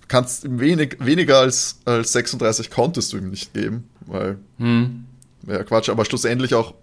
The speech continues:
Speaker 1: wohin sonst, wohin soll er gehen, ist natürlich auch die Position von Red, kann auch die Position von Red Bull sein.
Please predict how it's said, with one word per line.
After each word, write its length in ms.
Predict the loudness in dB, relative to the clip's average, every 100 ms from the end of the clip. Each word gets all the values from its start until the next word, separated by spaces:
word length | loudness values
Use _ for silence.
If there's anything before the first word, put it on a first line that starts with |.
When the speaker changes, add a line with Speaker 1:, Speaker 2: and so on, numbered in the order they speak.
| -4
Speaker 1:
wohin 340 | 0 0 -2
sonst, 440 | -2 -2 -2 -4
wohin 200 | 0 -2
soll 180 | 0 -2
er 80 | -2
gehen, 320 | -4 -4 -6
ist 100 | -6
natürlich 280 | -6 -4 -4
auch 100 | -4
die 80 | -6
Position 460 | -8 -8 -6 -8 -8
von 240 | -6 -4
Red, 320 | -2 -4 -6
kann 200 | -6 -4
auch 120 | -4 -8
die 80 |
Position 340 | -14 -12 -8 -8
von 120 | -4
Red 180 | -6 -4
Bull 160 | -6
sein. 240 | -2 -2